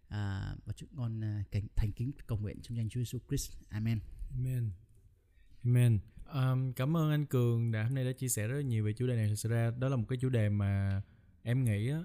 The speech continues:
Speaker 2: là mọi người sẽ rất là cần khi mà mình tìm hiểu Chúa, hoặc là nếu mà bạn không tìm hiểu Chúa, ờ, hoặc là bạn đang tìm hiểu Chúa mà đang lấn cấn cái đó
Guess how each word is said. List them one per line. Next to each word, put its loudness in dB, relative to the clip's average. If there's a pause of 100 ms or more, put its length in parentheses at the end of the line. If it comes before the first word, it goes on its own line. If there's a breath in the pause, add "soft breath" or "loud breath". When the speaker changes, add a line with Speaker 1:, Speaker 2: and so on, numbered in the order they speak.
Speaker 2:
là 0
mọi 0
người 0
sẽ -4
rất -2
là 2
cần 0
khi -2
mà 2
mình 0
tìm 0
hiểu 2
Chúa, 2
hoặc 2
là 2
nếu 2
mà 0
bạn 0
không -4
tìm 0
hiểu 2
Chúa, 2 (580 loud breath)
ờ, 0
hoặc 0
là 0
bạn 0
đang 0
tìm 0
hiểu 2
Chúa 2
mà 2
đang 0
lấn 0
cấn -2
cái -2
đó -4